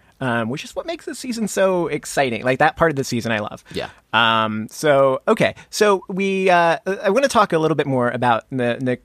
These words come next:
Speaker 1: Nicole's decision here, 'cause she, she makes another decision after forming this alliance with, with,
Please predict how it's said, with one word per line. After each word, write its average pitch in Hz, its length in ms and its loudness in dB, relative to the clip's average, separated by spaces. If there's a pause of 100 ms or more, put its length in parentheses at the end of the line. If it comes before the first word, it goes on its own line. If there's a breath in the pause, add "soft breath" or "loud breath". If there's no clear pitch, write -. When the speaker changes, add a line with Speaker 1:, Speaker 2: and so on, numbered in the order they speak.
(120)
Speaker 1:
Nicole's 147 440 -2
decision 123 520 -2
here, 113 200 -2
'cause 127 140 -4
she, 147 240 -2
she 175 160 0
makes 196 240 4
another 143 380 2
decision 107 520 -6 (360 loud breath)
after 135 300 0
forming 123 360 0
this 117 140 -2
alliance 110 480 0
with, 107 240 -6
with, 117 240 -6